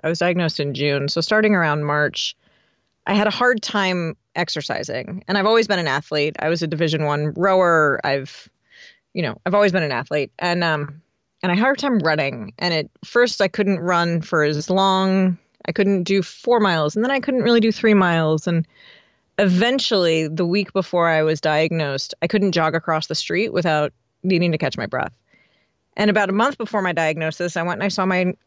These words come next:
doctor, and she basically was like, "Well, I think you've pulled a muscle. You know,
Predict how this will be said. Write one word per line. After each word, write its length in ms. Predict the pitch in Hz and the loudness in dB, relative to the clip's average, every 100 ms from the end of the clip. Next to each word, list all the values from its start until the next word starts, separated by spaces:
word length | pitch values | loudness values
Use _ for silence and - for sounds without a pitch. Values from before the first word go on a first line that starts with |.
| _ _ _ _ - 175 | _ _ _ _ -10 -2
doctor, 640 | 156 143 - 139 139 - _ - | 0 0 0 0 0 -4 _ -6
and 520 | 180 175 165 156 - - _ _ _ - | -2 0 0 -2 -6 -10 _ _ _ -8
she 140 | - | 0
basically 340 | 220 233 - 196 | 2 2 2 2
was 140 | 170 | 2
like, 160 | 175 170 | 0 2
"Well, 260 | 302 302 | 4 6
I 140 | 285 262 | 4 2
think 180 | 320 285 | -2 -2
you've 420 | 285 254 220 - _ _ _ - | -2 -2 -8 -18 _ _ _ -2
pulled 160 | 233 | 0
a 60 | 214 | 2
muscle. 420 | 170 - 139 - _ _ _ _ - | 0 -2 -6 -6 _ _ _ _ -10
You 80 | |
know, 240 | 139 147 | -6 -6